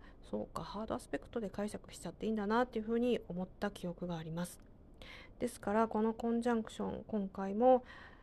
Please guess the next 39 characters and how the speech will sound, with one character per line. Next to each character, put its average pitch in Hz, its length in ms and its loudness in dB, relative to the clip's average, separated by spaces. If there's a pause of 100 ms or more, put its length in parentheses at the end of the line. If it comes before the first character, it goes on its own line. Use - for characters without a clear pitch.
(140)
や 262 80 0
っ 262 60 0
ぱ 285 160 4
り 220 100 8
ハ 220 140 4
ー - 20 6
ド 220 80 4
ア 226 60 0
ス - 80 -10
ペ 233 100 -2
ク - 100 -12
ト 202 120 0
の 196 80 2
要 208 160 2
素 190 80 -2
も 180 100 0
含 - 260 -2
ん 254 60 0
で 240 100 2
い 233 40 2
る 220 100 0
の 196 240 0
で、 233 360 6 (640)
や 320 80 2
っ - 20 0
ぱ - 80 -8
思 - 100 -10 (140)
考 359 40 6
が 349 120 4
こ 269 180 2
う - 20 -12
活 - 180 -4
発 269 260 0
に 262 60 0
な 262 100 4
っ 262 40 -2 (220)
て、 269 300 8
こ 208 300 -4
う 202 60 -8